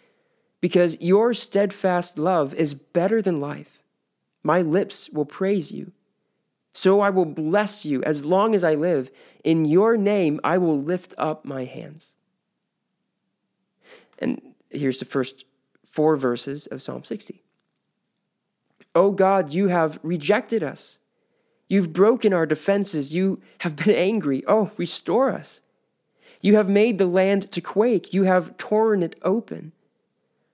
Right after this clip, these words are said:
Repair its breaches, for it totters.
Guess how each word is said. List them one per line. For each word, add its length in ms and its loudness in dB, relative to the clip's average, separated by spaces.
Repair 380 0
its 120 -4
breaches, 840 -2
for 160 2
it 120 0
totters. 600 -6